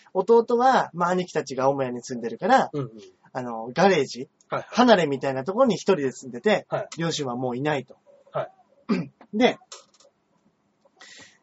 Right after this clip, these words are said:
Speaker 1: でも、全然もう、兄貴夫婦ともあまり話をしなかったりとか。
Speaker 2: まあ、今で言うコミュ障ってやつなんですね。
Speaker 1: そうですね。だから本当に、なんかすごく優し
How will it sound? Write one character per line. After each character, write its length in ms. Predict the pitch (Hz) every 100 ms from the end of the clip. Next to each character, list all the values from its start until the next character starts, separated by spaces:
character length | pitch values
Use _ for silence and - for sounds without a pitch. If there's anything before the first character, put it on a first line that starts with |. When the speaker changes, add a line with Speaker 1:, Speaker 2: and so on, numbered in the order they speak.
| 202
Speaker 1:
で 80 |
も、 380 | 190 185 156 - _ 196
全 320 | 151 214 220
然 240 | 226 226
も 400 | 220 220 165 139 -
う、 40 |
兄 140 | 180 180
貴 140 | 190
夫 120 | 208 196
婦 120 | -
と 100 | 139
も 100 | 127
あ 40 |
ま 120 | 131
り 80 | 139
話 400 | 139 143 139 -
を 80 | 127
し 140 | -
な 100 | 120
か 100 | 113
っ 40 | 113
た 60 | _
り 80 | _
と 80 | 165
か。 80 |
Speaker 2:
ま 60 | 143
あ、 80 | 113 -
今 220 | 165 143
で 80 | 131
言 120 | 120
う 20 |
コ 140 | 117 147
ミ 80 | 147
ュ 20 |
障 240 | - 117 -
っ 40 |
て 80 | 110
や 60 |
つ 240 | - - 190
な 100 | 165
ん 40 |
で 80 | 135
す 120 | 143
ね。 80 | 220
Speaker 1:
そ 60 | 269
う 20 |
で 80 | 269
す 20 |
ね。 0 |
だ 0 |
か 120 | - - -
ら 120 | 175 156
本 180 | 190
当 80 | 196
に、 200 | 226 202 - - _ _ _ _ _ _ _ _ _ _ _
な 140 | 254
ん 80 | 269
か 180 | 226 214
す 220 | - 202
ご 160 | 180 294
く 100 | 285
優 160 | 170
し 540 | 160 180 - 190 190